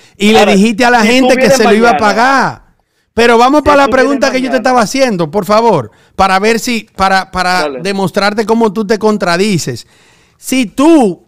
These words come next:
Speaker 1: acabaste de decir ahora que está viral en esta última semana, ¿por qué tú dices que tú le has dejado de pagar a la gente por ese amarillismo? Si tú tienes problemas desde junio.
Speaker 2: No,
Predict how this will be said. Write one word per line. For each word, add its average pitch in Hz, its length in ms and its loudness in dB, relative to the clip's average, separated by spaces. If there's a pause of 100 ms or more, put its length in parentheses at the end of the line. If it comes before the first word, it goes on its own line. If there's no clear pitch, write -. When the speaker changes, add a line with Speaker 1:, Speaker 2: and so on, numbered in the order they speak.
(120)
Speaker 1:
acabaste 196 520 -2
de 254 120 4
decir 240 280 -2
ahora 180 400 -2
que 180 120 -8
está 202 240 -4
viral 208 340 0
en 185 140 -4
esta 208 240 -2
última 202 360 -4
semana, 151 560 -2
¿por 233 240 0
qué 262 140 -2
tú 269 160 -6
dices 220 260 -4
que 185 120 -4
tú 202 100 -4
le 233 80 0
has 226 60 0
dejado 214 240 0
de 226 100 2
pagar 208 280 -2
a 214 40 0
la 190 60 0
gente 160 440 -4 (360)
por 208 240 0
ese 220 400 0
amarillismo? 190 880 -2
Si 226 220 -2
tú 175 140 -2
tienes 285 300 0
problemas 254 540 0
desde 214 340 0
junio. 208 600 0
Speaker 2:
No, 160 1040 -2